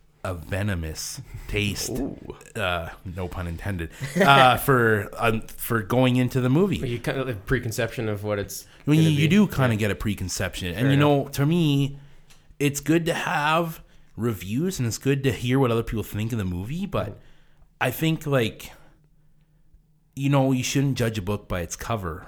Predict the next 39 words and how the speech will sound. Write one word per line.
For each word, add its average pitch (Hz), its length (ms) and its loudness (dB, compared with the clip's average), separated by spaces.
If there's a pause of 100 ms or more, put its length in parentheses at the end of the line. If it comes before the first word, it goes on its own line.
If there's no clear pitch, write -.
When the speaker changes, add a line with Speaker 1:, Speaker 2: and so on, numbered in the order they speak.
Speaker 1:
And 101 240 -4
so 101 180 -4
that's 104 160 -4
kinda 120 240 0
what 117 140 2
I 107 80 2
went 104 240 0
into 101 180 -2
this 90 220 -6
movie 90 460 -4 (160)
going 104 400 0
and 80 260 -8
trying 98 300 -4
to 87 60 -2
do. 87 360 -2 (380)
'Cause 110 120 -8
I 117 80 0
find 135 280 2
that 151 80 2
I 127 60 2
enjoy 98 300 0
movies 98 300 -2
a 90 40 -6
lot 87 180 -4
more 87 360 -8 (320)
when 87 180 -6
I 82 180 -6 (320)
don't 92 180 -2
have 117 220 -4
preconceived 120 840 -4
knowledge 113 560 -2
Speaker 3:
Mm. 113 160 -4
Speaker 1:
about 110 300 -2 (640)
what 101 280 0
I 107 120 2
should - 180 -6
expect. 131 480 -6 (480)
And 147 180 4
so, 143 440 2